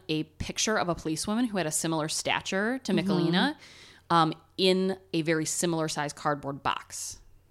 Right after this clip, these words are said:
Speaker 1: And it was shown that it would be a struggle to even move in.
Speaker 2: And
Speaker 1: Like,
Speaker 2: then with a
Speaker 1: that's how small.
Speaker 2: ninety pound tree trunk on top of you.
Speaker 1: Mm-hmm. Yeah. Uh,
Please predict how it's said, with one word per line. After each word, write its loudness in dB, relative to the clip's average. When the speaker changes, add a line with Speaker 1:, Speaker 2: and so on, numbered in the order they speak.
Speaker 1:
And -2
it 0
was 4
shown 4
that -2
it 2
would 2
be 2
a 0
struggle 0
to -6
even -4
move 0
in. -8
Speaker 2:
And 2
Speaker 1:
Like, 4
Speaker 2:
then 2
with 8
a 8
Speaker 1:
that's 6
how 4
small. 10
Speaker 2:
ninety 6
pound 2
tree 0
trunk -2
on 0
top -2
of -4
you. 0
Speaker 1:
Mm-hmm. -2
Yeah. 4
Uh, 10